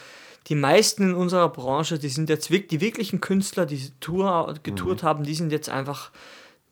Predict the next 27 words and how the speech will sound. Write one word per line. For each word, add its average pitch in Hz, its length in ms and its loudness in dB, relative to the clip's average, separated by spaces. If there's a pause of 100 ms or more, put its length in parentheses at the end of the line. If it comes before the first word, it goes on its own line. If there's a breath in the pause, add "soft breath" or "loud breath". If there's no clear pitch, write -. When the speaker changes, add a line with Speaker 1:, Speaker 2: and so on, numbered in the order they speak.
Speaker 1:
die 240 100 4
sind 196 180 -2
jetzt 160 220 0
wirklich 160 260 -8
depressiv. 143 540 -2
Die - 120 -10
sind 175 260 -2
Speaker 2:
Ja. - 60 -8
Speaker 1:
nicht, 196 240 2 (180)
was 185 220 2
heißt 202 160 -2
nur 180 160 2
pleite, 180 360 2
die 165 80 -2
sind 175 140 0
jetzt, - 320 -4
hängen, 165 300 -2
äh, - 40 -10 (680)
vom 151 300 -6
Staat 180 320 4
jetzt 196 180 -4
ab, 190 220 0
sind 156 140 -6
abhängig 156 360 -6
vom 151 160 -8
Staat 156 300 -2
und 151 160 -6